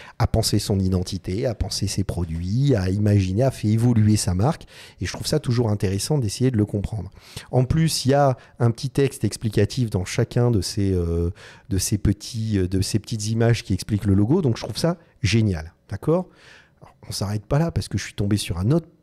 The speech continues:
un autre projet de Core soixante-dix-sept. Alors là, c'est incroyable.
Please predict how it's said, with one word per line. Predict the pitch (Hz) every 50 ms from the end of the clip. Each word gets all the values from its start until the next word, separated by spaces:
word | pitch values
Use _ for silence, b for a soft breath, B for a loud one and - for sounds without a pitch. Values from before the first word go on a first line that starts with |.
| _ - -
un | 104 110 139
autre | 185 196 -
projet | - - - 190 180 165 151 170 170 147 - - _ _ _ _ _ _ _ _ -
de | 98 98
Core | - - 123 117 -
soixante-dix-sept. | - - 104 92 - - 101 98 95 101 110 - - 180 202 196 -
Alors | 107 92 90 110
là, | 139 139
c'est | 127 - - 92
incroyable. | 113 147 147 - - 113 101 101 120 165 208 190 110